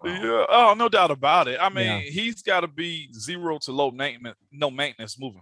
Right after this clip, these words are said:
Speaker 2: forward. Uh,
Speaker 1: Yeah.
Speaker 2: that, that string, like I said, uh, that leash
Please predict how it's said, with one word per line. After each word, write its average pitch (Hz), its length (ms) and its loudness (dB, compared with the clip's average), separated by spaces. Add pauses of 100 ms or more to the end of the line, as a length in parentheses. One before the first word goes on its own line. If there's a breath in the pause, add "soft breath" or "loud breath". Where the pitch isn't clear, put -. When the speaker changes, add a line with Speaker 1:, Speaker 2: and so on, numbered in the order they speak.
Speaker 2:
forward. 107 320 -8 (440 soft breath)
Uh, 127 400 6
Speaker 1:
Yeah. 113 60 -16
Speaker 2:
that, 160 240 2
that 160 140 0
string, 160 380 -8
like 131 280 0
I 131 60 -2
said, 135 380 -2
uh, 117 200 0
that 143 200 0
leash 156 460 -8